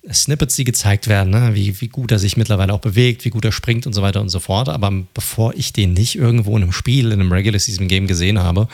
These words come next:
in, in welcher Verfassung er sich befindet, ähnlich wie bei Saquon Barkley, der ja auch zurückkommen wird für die Giants, der ja auch bisher lang kaum thematisiert wird, bevor die nicht auf dem Sch-, Feld stehen und gezeigt haben, dass sie sich nicht direkt wieder irgendwie verletzen,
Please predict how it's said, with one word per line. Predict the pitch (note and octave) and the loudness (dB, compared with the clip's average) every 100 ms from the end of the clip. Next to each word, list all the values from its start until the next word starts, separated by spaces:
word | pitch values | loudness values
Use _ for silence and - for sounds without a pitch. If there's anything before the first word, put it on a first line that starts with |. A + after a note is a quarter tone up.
| - - - - | -8 -20 -20 -4
in, | A#2 A#2+ | 0 2
in | |
welcher | G#2 F#2+ F#2 | 2 2 0
Verfassung | D#2+ G#2 - G#2 | 0 -2 0 0
er | |
sich | F2 | 0
befindet, | - - A2+ A#2 | -2 -2 0 2
ähnlich | A2+ G#2+ | 2 0
wie | G#2 | 0
bei | G#2 | 0
Saquon | - G#2+ G2+ F2+ | 0 -2 -2 0
Barkley, | F#2 A#2+ A2 | 0 0 -2
der | F#2 | 0
ja | F2 | 0
auch | G2+ - | -2 -2
zurückkommen | - E2+ - G2+ | -4 -4 -4 -4
wird | F2 | -4
für | - A#2 | -6 -10
die | |
Giants, | - F#2 G2 C3+ | -4 0 2 0
der | A#2+ G2+ | 0 -2
ja | F#2+ | -2
auch | - | -4
bisher | - G#2+ | -4 -4
lang | F2+ F#2 - - | -2 -4 -6 -8
kaum | A#2 G2 | -6 -2
thematisiert | F#2+ F#2+ F#2+ F2+ G#2+ | -2 0 0 -2 0
wird, | A#2 C3 - - - - _ _ _ _ _ _ _ _ _ _ _ G3 B3+ - _ _ _ _ | -2 -4 -8 -20 -20 -20 _ _ _ _ _ _ _ _ _ _ _ -16 -16 -18 _ _ _ _
bevor | - A#2+ D#3+ | -6 -4 0
die | D#3+ | 2
nicht | D#3+ D3+ | 2 2
auf | C#3 | 0
dem | |
Sch-, | - - - | -2 -6 -4
Feld | - B2+ A#2 - | 0 0 0 -4
stehen | - C#3 | 0 0
und | C#3 | 0
gezeigt | C3+ - A#2+ A#2 | -2 -2 -2 0
haben, | C3+ C3 | 0 2
dass | B2+ | 2
sie | A2+ | 2
sich | A2+ | 2
nicht | C3+ - | 2 2
direkt | B2 A2+ D3+ | 0 0 2
wieder | B2 | 2
irgendwie | A#2+ A#2 A2+ | 2 2 2
verletzen, | A2+ G2+ G#2 C#3 B2 | 2 2 0 0 0